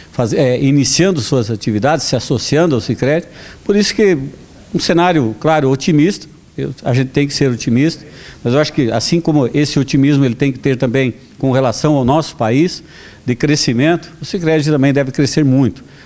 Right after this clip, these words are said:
Nós temos que sair desse percentual de três vírgula sete por cento de participação de share que nós temos hoje no mercado para cinco, seis, quem sabe, nos próximos cinco, seis anos. É claro que é um trabalho que tem que ser feito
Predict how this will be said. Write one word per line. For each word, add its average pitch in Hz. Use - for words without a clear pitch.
Nós 151
temos 196
que -
sair 160
desse 139
percentual 135
de 123
três 131
vírgula 123
sete 139
por 120
cento 131
de 123
participação 135
de 127
share 147
que -
nós 120
temos 135
hoje 131
no 139
mercado 156
para -
cinco, 170
seis, 151
quem 135
sabe, 139
nos 143
próximos 143
cinco, 151
seis 131
anos. 104
É 208
claro 190
que 180
é 165
um 151
trabalho 139
que 143
tem 147
que 135
ser 151
feito 135